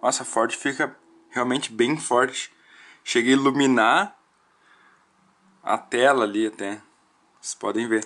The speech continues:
E desligado, no caso eu achei legal essa fraquinha pra dar um up, né, de noite assim. Mas é isso aí, muito bonito, nessa cor aqui cinza, né,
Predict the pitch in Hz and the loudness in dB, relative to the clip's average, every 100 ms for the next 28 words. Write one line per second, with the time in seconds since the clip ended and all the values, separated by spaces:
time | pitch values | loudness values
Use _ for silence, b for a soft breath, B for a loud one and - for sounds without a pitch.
0 | - b b - 123 127 139 156 151 143 | -6 b b -8 -4 -2 2 2 6 4
1 | 156 - 147 131 135 127 147 - 131 127 | 4 -4 -10 -2 2 2 2 -4 -2 0
2 | 123 123 - 123 - 113 - 147 165 160 | 2 0 -2 -6 -4 -6 -6 -12 -12 -14
3 | 101 101 _ _ _ _ 101 104 107 104 | -16 -16 _ _ _ _ -2 -2 -2 -2
4 | 107 123 - 113 107 107 101 104 123 - | -2 -4 -6 -8 -8 -8 -4 -2 -2 -6
5 | - - 156 156 _ _ b b b b | -12 -12 -14 -18 _ _ b b b b
6 | b b b b b _ _ _ _ _ | b b b b b _ _ _ _ _
7 | _ _ _ _ - 104 120 120 120 123 | _ _ _ _ -12 -2 2 2 4 2
8 | 120 - 160 139 123 113 131 151 151 131 | 2 2 2 0 -2 0 0 2 2 4
9 | 156 - 170 B B B B - 107 113 | 0 -2 -12 B B B B -8 -4 -2
10 | - 110 - 113 117 107 - 107 110 98 | -2 -4 0 2 2 -2 -6 -6 -6 -8
11 | - _ _ - - - - 101 117 143 | -14 _ _ -8 -2 0 0 0 -4 -4
12 | 101 90 104 120 | -4 -6 -6 -10